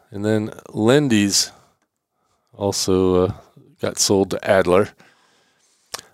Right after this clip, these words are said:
Uh, Arnold's. Oh, wow. Is that the same one from, uh,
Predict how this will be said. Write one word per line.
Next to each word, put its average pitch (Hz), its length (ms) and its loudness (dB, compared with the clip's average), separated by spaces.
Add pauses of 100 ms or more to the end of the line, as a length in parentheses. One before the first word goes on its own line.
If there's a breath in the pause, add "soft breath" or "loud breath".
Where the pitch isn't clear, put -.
Uh, 92 180 -14
Arnold's. 151 760 2 (260)
Oh, 165 160 0
wow. 127 480 2
Is 107 120 -18
that 110 180 -6
the 120 100 -2
same 117 320 -2
one 117 220 2
from, 104 400 -2
uh, 98 260 2